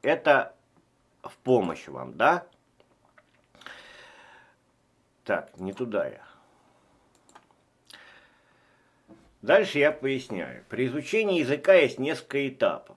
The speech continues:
Например, в школе я давал задание по ссылке выше, на то, что мы сейчас с вами посмотрели. И там была программа про зоопарк. То есть уже на этом этапе, э, допустим, э, человек пришел, там, Сергей, да, э, было там три месяца, он начал писать программу.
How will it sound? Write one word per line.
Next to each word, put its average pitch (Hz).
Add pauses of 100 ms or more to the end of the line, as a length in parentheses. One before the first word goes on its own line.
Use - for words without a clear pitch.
Например, 123
в 120
школе 160
я 120
давал 120
задание 117
по 107
ссылке 127
выше, 175
на 123
то, 123
что -
мы 107
сейчас 104
с -
вами 104
посмотрели. 92 (220)
И 92
там 165
была 135
программа 110
про 127
зоопарк. 113 (880)
То 143
есть 156
уже 160
на 151
этом 156
этапе, 190
э, 107
допустим, 127
э, 110
человек 139
пришел, 170
там, 123
Сергей, 113
да, 139
э, 104
было 139
там 117
три 127
месяца, 123
он 190
начал 131
писать -
программу. 120